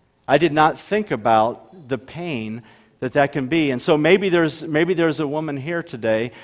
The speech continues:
who has been infertile. I want to encourage you, it is not God's curse on you. We have to go back and say that God is sovereign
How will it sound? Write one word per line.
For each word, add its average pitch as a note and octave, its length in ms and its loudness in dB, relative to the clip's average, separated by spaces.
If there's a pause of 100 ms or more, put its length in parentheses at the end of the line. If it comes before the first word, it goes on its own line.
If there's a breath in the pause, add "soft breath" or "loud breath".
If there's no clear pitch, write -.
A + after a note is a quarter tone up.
(180 loud breath)
who D3 140 0
has G#2+ 240 0
been C#3+ 320 0
infertile. B2+ 680 -4
I B2+ 140 0
want F3+ 200 -2
to C#3+ 120 -8
encourage B2+ 640 -6
you, G2+ 240 -6 (160 soft breath)
it C#3 80 -4
is C3 140 0
not C#3+ 300 -4
God's C3+ 300 -6
curse - 360 -12
on G#2 180 -8
you. G2+ 280 -16 (520 soft breath)
We D#3+ 180 8
have G3+ 260 10
to G#3 100 -2
go E3 160 6
back E3 360 6
and D3+ 100 -2
say E3+ 220 2
that C3 260 -2
God E3+ 580 4
is C#3 240 0
sovereign B2 1000 -2